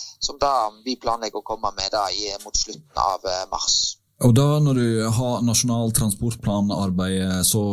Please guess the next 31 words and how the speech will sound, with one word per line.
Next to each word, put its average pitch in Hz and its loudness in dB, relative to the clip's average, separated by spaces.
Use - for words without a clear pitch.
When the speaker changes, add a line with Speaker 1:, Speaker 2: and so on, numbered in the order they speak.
Speaker 2:
eh, 87 0
friskt - 2
i 101 6
minnet, 104 4
holdt 107 2
jeg 104 0
på 95 0
å 95 0
si, 92 0
så 113 -2
er, 135 -2
ligger 143 2
materialbruk 120 2
og 107 2
sånne 120 2
ting 143 2
inne 113 2
der? 120 0
Kommer 117 0
det 117 -2
til 123 0
å - -2
stille 120 2
et 113 0
strengere 113 0
krav, 113 -2
strengere 110 0
krav 110 -4
til 107 0
byggherrene 98 2
der 135 -2